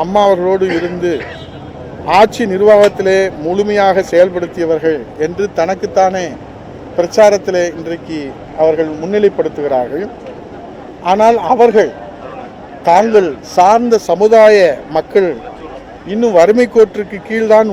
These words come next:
உள்ளார்கள், அவர்களுடைய குடும்ப வாழ்வாதாரத்திற்கும் அவர்களுடைய படுகின்ற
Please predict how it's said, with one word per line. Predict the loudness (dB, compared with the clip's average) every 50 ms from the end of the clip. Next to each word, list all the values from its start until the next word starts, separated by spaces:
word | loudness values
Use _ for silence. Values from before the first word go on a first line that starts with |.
| -4
உள்ளார்கள், | -2 0 2 4 4 4 2 0 -2 -4 -6 -10 -14 -18 -20 -20 -20 -20 -20 -20 -20 -20 -20 -20 -20 -20 -20 -20 -20 -20 -20 -18 -18 -18 -18 -20 -20 -20 -16 -6 0 2
அவர்களுடைய | 4 6 6 6 6 6 4 2 2 2 2 2 2 0
குடும்ப | -2 -2 0 0 4 4 6 6 6 4 4 4
வாழ்வாதாரத்திற்கும் | 4 4 6 6 6 6 6 4 2 -2 -2 -8 -12 -12 -10 -8 -8 -8 -8 -12 -16 -18 -20 -20 -20 -20 -20 -20 -20 -20 -20 -20 -20 -18 -18 -18 -18 -18 -18 -18 -18 -18 -16 -14 -12 -6 0 2
அவர்களுடைய | 4 4 4 6 6 4 4 4 2 0 2 2 4 4 6 4 4 2 -2 -6 -16 -18 -20 -6 0 2
படுகின்ற | 4 4 4 4 2 0 2